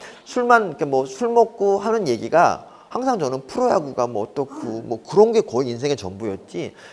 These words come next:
이 사회에 대해서는 한 번도 생각해 본 적이 없었어요. 그런데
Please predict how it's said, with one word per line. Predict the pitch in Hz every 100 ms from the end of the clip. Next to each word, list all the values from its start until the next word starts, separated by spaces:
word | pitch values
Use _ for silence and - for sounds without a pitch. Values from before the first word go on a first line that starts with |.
| -
이 | 131
사회에 | - 247 262 254
대해서는 | 180 127 113
한 | 110 208
번도 | 226 190
생각해 | 196 185 190
본 | 127
적이 | 101 104
없었어요. | - 123 117 92 95
그런데 | 117 120 180